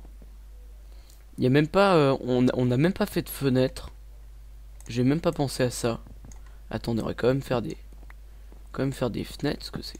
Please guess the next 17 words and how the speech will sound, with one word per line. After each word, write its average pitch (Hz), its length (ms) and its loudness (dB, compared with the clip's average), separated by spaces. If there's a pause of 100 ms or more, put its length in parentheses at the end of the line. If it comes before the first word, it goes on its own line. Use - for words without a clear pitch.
(160)
ça - 180 -12
va - 100 -10
pas 160 160 -2
du 139 160 -2
tout - 200 -8
ça, - 220 -10
hein. 160 100 -10 (1500)
Ah - 80 -4
ouais, 117 160 0
là 147 220 0
on 165 100 0
peut 139 160 -6
pas. 123 320 -4 (840)
Ah 127 80 -6
d'accord, 120 320 -4
je 113 120 -4
vois. 117 360 -2